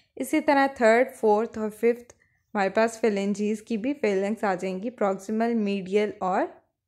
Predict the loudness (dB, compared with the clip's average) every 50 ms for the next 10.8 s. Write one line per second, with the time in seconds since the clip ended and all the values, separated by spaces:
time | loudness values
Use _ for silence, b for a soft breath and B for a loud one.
0 | -14 -6 -6 -6 -6 -6 -10 -10 -12 -12 -12 _ _ _ _ _ _ -10 -10 -8
1 | -2 -2 -2 -2 -2 -8 _ _ _ _ _ _ _ _ _ _ _ -4 -2 0
2 | 0 0 -2 -2 -2 0 0 -2 -2 -4 -8 _ _ _ _ -6 -4 -2 -2 -2
3 | -2 -2 -2 0 0 2 2 2 2 2 2 0 0 -4 -2 -2 -2 -2 -2 -2
4 | -4 -4 b b b b b b _ _ -2 2 4 4 4 4 2 -6 _ _
5 | _ -6 -4 -2 -2 -2 0 2 2 4 4 4 4 2 2 0 -2 -2 -4 -4
6 | -6 -2 0 0 2 2 0 -4 -6 -8 -10 -6 -2 -2 -2 -2 -2 -2 0 0
7 | 0 -2 -6 _ _ _ _ _ _ _ _ _ _ _ -6 -4 -2 -2 -2 0
8 | -2 -2 -2 -4 -4 -4 -4 -4 -4 -8 -10 -10 -10 -12 _ _ _ _ _ _
9 | _ _ _ -4 -2 -2 -2 -2 -6 -8 -2 0 2 4 4 4 2 2 0 0
10 | -2 0 -2 -4 -4 -6 -8 -6 -4 -2 -2 -2 -2 -4 -6